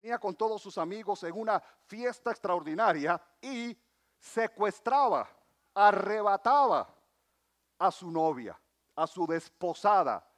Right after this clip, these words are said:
a su comprometida, y se la llevaba para la casa de su papá.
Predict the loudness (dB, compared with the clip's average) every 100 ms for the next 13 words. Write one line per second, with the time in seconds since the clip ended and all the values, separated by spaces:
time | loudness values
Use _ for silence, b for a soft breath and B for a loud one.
0 | _ -4 -4 -4 -2 -2 -2 -4 -4 -6
1 | -6 -6 -6 -10 _ B B B -10 -8
2 | -4 -2 2 0 0 -2 0 2 0 0
3 | 2 4 4 0 -2 0 -2 0 0 -2
4 | -2 -8 -6 -6 -4 2 4 4 0